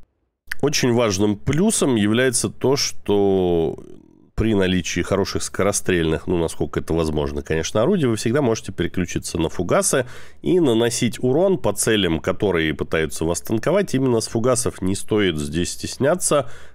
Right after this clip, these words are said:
Делать это на Бургоне. Бургонь делает это отлично. Просто заряжайте фугасы и начинаете дамагать, и у вас хорошее пробитие. И, естественно, шестьдесят три миллиметра пробивается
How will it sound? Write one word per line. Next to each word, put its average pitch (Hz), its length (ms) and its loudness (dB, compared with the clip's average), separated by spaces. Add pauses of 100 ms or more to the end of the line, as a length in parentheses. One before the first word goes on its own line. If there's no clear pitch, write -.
Делать 101 500 2
это 101 200 0
на 90 100 2
Бургоне. 90 480 2
Бургонь 78 420 0
делает 87 380 2
это 82 160 -2
отлично. - 460 -4
Просто 92 380 -2
заряжайте 80 520 0
фугасы 175 540 0 (380)
и 190 400 2
начинаете 98 680 0
дамагать, 107 680 2
и 85 180 0
у 78 80 0
вас 85 160 0
хорошее 82 420 -2
пробитие. 92 640 0
И, 107 80 0
естественно, 107 580 0
шестьдесят - 380 -4
три 82 140 0
миллиметра 80 480 0
пробивается 78 720 -2